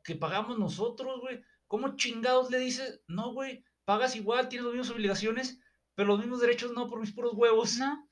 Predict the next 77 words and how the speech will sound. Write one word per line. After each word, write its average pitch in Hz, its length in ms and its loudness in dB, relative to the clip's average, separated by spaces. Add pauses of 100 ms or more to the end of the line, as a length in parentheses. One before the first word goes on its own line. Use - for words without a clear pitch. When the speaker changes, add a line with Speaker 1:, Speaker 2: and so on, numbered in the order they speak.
(120)
Speaker 2:
y, 247 240 -6
y 254 40 0
fíjate, 311 320 2
porque 247 280 -4
me 233 180 -2
ha 254 100 -4
tocado 311 300 4
escuchar 233 440 -4
que 254 80 -6
dicen, 247 200 -10
pues, - 120 -20
¿para 269 180 0
qué 320 120 -6
se 349 80 -4
quieren 359 200 -2
casar? 320 340 2 (680)
Vivan 311 320 2
juntos 330 360 0
y 262 60 -2
ya, 277 420 2
confórmense 302 760 2
Speaker 1:
No - 80 -4
Speaker 2:
con 233 140 0
eso. 247 200 0
Speaker 1:
mames, 143 460 -2
Speaker 2:
¿Qué 254 160 4
Speaker 1:
no 247 60 4
ma-, - 20 4
Speaker 2:
demo-, 294 380 0
qué? 240 260 0
Speaker 1:
no 165 340 -2
Speaker 2:
Güey, 254 120 4
o - 40 0
Speaker 1:
mames, - 140 0
Speaker 2:
sea, 220 160 0
Speaker 1:
güey. 117 120 -6
Speaker 2:
tú, 330 240 0 (100)
a 247 80 4
ver, 262 320 2
¿tú 302 100 -8
por 339 140 -8
qué 339 80 -14
chingados 339 280 -4
te 349 60 -8
casaste, 320 400 0
pues? 339 500 0
Speaker 1:
Sí, 170 520 -6
güey, 143 140 -2
Speaker 2:
O 269 40 2
sea, 277 120 6
Speaker 1:
sí, - 20 0
Speaker 2:
y 277 140 2
Speaker 1:
sí, 294 60 4
Speaker 2:
eso 311 220 6
Speaker 1:
güey. 302 120 2
Speaker 2:
muchas 311 320 0
veces 311 240 -2
viene 294 220 2
de 302 80 2
parejas, 214 440 2
¿no? 220 120 0
De, 233 160 2
de 220 140 0
Speaker 1:
Sí, 220 40 0
Speaker 2:
matrimonios, 240 680 2
Speaker 1:
sí, - 60 -2
Speaker 2:
de 202 100 2
Speaker 1:
claro, 214 120 -2
Speaker 2:
señores 247 500 2
Speaker 1:
güey, 233 120 0
Speaker 2:
casados, 220 220 2
Speaker 1:
claro, 220 100 0
Speaker 2:
señoras 214 380 -2
casadas, 196 300 0
Speaker 1:
claro. 196 140 -2
Speaker 2:
y 202 40 -2
dices, 214 260 -4